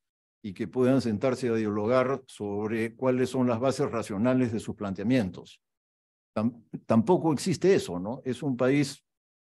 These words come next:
bueno, polarizado y muy fragmentado. Cada una de las corrientes políticas, este, tiene cantidad de partidos que son altamente competitivos y que no tienen,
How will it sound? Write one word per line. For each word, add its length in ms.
bueno, 320
polarizado 800
y 120
muy 380
fragmentado. 920
Cada 360
una 380
de 80
las 160
corrientes 560
políticas, 880
este, 480
tiene 640
cantidad 500
de 120
partidos 600
que 100
son 220
altamente 520
competitivos 960
y 360
que 520
no 440
tienen, 840